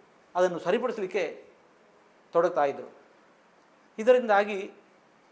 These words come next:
ಅಂತಹ ಸ್ತರದಲ್ಲಿದ್ದಂತಹ ಮಂದಿಯ ಜೊತೆಗೆ ಅವರ ಬಾಂಧವ್ಯ ಸಹಜವಾಗಿ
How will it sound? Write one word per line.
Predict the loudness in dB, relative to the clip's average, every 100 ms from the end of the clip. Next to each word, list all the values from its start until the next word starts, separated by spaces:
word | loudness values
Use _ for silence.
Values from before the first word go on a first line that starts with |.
| _ _ _ _ -20 -20 -20 _ _ _ _ 0
ಅಂತಹ | 0 4 4 6 4 -2
ಸ್ತರದಲ್ಲಿದ್ದಂತಹ | -6 -2 0 0 0 -2 0 -2 -2 -6 -20 -8
ಮಂದಿಯ | -2 0
ಜೊತೆಗೆ | 0 -2 0 0 -2 -10 -20 _ _ _ _
ಅವರ | 2 2
ಬಾಂಧವ್ಯ | 6 4 4 0 4 2 2 -12 -20 _ _ _ -20 -20 _ _ -20 -20 -20 -20 -20 -20 0
ಸಹಜವಾಗಿ | 2 4 4 4 2 -8 -10